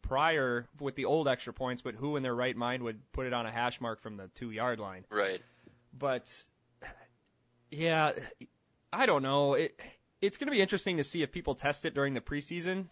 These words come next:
Speaker 1: Um, Jim Caldwell actually said that he believes that there are going to be teams that are gonna go for two every single time, and then he tried to stir the pot and say, "And, you know, the Detroit Lions might be one of them."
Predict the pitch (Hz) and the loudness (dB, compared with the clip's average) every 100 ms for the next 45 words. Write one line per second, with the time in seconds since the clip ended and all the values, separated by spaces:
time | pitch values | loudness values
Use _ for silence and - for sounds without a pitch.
0 | _ - 127 117 110 104 _ - _ - | _ 0 2 2 -2 -10 _ -20 _ -4
1 | 196 277 - 170 254 208 135 123 123 - | 0 0 2 4 4 6 4 6 2 0
2 | 135 - 135 123 120 135 202 180 156 147 | -4 2 2 2 0 -2 0 2 2 2
3 | 139 131 123 - 135 131 120 _ - 117 | 0 -2 -6 0 4 4 2 _ -8 2
4 | 135 139 139 147 143 131 127 - 143 135 | 4 4 4 2 0 -4 -4 -4 -2 -2
5 | 123 123 117 127 123 127 120 - 110 135 | 0 0 0 -2 0 2 0 -2 -6 -2
6 | 120 110 117 117 113 123 113 - 127 117 | 0 0 0 0 -2 -4 -2 2 4 4
7 | 113 117 117 120 113 113 - _ - 127 | 2 2 0 0 -2 -4 -6 _ 0 2
8 | 113 107 107 - - 139 120 - 120 110 | 4 2 0 -4 0 2 2 4 4 4
9 | 117 117 107 104 101 131 151 135 131 127 | 0 -2 -2 -4 -2 0 2 4 2 0
10 | 113 113 - 147 107 160 180 127 131 127 | -4 -4 0 2 6 8 8 6 4 4
11 | 110 123 160 117 117 | 4 6 6 6 2